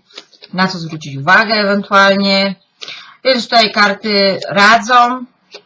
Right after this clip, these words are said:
lub ostrzegają, ale to jak się potoczy, to też każdy,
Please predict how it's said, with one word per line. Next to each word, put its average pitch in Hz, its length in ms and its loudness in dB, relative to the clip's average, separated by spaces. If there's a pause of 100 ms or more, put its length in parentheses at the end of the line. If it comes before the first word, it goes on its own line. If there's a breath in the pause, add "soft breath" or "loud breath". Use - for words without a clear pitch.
(160)
lub 220 380 -2
ostrzegają, 175 1040 0
ale 226 260 0
to 226 80 -6
jak 202 160 0
się 202 140 -10
potoczy, 196 480 -4
to 180 100 -14
też 190 240 -8
każdy, 185 600 -4